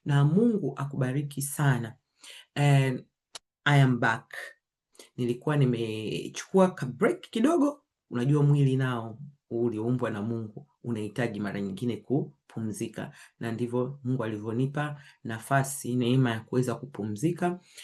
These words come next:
Nimerudi sasa kazini, shambani mwa Bwana. Ah, ninaomba, eh, eh, tuendelee kama nilivyoomba. Kama hujasubscribe, subscribe, share, like and comment.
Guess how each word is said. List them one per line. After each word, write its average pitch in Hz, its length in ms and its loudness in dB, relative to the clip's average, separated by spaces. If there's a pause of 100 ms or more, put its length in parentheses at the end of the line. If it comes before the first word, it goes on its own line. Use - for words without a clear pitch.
(220)
Nimerudi 120 640 6
sasa 170 300 0
kazini, 156 580 6
shambani 160 400 4
mwa 160 160 2
Bwana. 208 380 4 (960)
Ah, 120 440 0
ninaomba, 135 840 4 (320)
eh, 107 460 0 (920)
eh, 127 320 6
tuendelee 120 500 4
kama 135 220 4
nilivyoomba. 117 840 2
Kama 120 220 -4
hujasubscribe, 107 540 -4
subscribe, - 460 0
share, 104 300 -4
like 101 160 -8
and - 140 -6
comment. 285 540 4